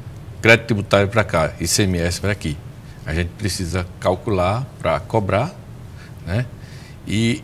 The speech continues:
esse, esse sistema a gente faz hoje, mas não automático, tá? Alguns estados já têm ele automatizado,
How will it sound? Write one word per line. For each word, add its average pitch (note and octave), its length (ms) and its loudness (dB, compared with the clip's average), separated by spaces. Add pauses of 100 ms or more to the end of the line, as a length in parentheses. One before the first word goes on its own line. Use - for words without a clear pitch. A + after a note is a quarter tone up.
esse, F3 360 6
esse F3 300 6
sistema - 760 -2
a - 20 4
gente A#2+ 140 0
faz G2 240 4
hoje, G#2 360 0
mas G#2 200 0
não B2 180 4
automático, C#3 680 -2 (460)
tá? G#2+ 240 0
Alguns C3 340 2
estados G#2+ 400 4
já A#2+ 100 2
têm A2 220 -2
ele F2+ 100 0
automatizado, F2 800 0